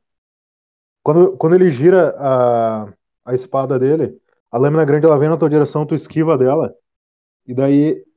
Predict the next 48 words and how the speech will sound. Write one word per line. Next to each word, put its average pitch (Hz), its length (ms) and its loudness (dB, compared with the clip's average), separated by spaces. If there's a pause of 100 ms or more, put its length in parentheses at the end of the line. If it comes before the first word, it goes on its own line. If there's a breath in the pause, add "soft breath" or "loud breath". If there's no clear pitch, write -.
(420)
ele 147 140 -2
desliza 143 460 0
a 175 40 0
mão 170 180 -2
direita 160 380 0
sobre 147 240 -4
a - 20 -2
lâmina, 139 300 -2
desfazendo 135 580 -4
ela. 135 340 -4 (680)
E 135 100 -2
ele 143 80 2
avança 143 680 -2 (380)
com 139 140 -4
a 143 80 -2
empunhadura 143 480 -2
de 139 80 0
adaga, 131 400 0
né? 104 120 -8
A - 20 -8
empunhadura, 104 640 -8 (920)
a 98 160 -12
primeira 117 480 0
ali 123 140 2
que 120 60 -6
tu - 80 -20
pode 113 180 -2
ver, 143 360 -4 (500)
em 131 60 -14
direção 151 520 2
ao 151 60 -2
teu 165 160 2
ombro. 151 380 -4 (680)
No 127 80 -8
mesmo 175 280 -2
ombro 175 220 -4
que - 60 -16
tu 180 60 -4
atacou 156 300 -2
ele, 143 100 0
ele, 156 340 -2
ele 143 240 0
se 143 120 -12
direciona 143 340 -2
no 147 120 -4
teu 151 140 -2
ombro, 135 240 -4
assim. 104 160 -18